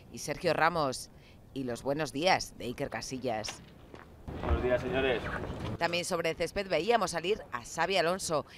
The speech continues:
Speaker 1: El tolosarra, que se retiraba tocado en el partido ante Zaragoza, trabajaba con zapatillas de correr. Y es que, como indica el parte médico, el timón blanco padece una sobrecarga sartorio y psoas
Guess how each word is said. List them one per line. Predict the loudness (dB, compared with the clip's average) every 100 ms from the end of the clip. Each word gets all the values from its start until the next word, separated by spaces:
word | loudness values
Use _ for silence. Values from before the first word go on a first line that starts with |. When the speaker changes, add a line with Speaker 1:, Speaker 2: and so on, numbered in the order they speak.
| -12 -6
Speaker 1:
El | 2
tolosarra, | 4 6 6 6 6
que | 4
se | -4 -2
retiraba | 0 -2 2 2 4
tocado | 2 4 2
en | 2
el |
partido | 0 -2 -2 -2
ante | -2
Zaragoza, | 0 2 4 4 4 0 -2 -16 -10
trabajaba | -4 -4 0 0 2
con | 2
zapatillas | 2 0 0 0 -2
de | 0
correr. | 2 4 4 2 -2 -18 -10
Y | -8
es | -4
que, | 0
como | 2 2
indica | 2 2
el | 2
parte | 2 0 0
médico, | 0 -2 2 2 4
el | 0 0
timón | 0 0 0
blanco | 2 0 2 0
padece | 2 2 0 -4
una | -2 -2
sobrecarga | 0 0 0 2 2 2
sartorio | 0 -2 0 0 4 2
y | 2
psoas | 2 6 6 4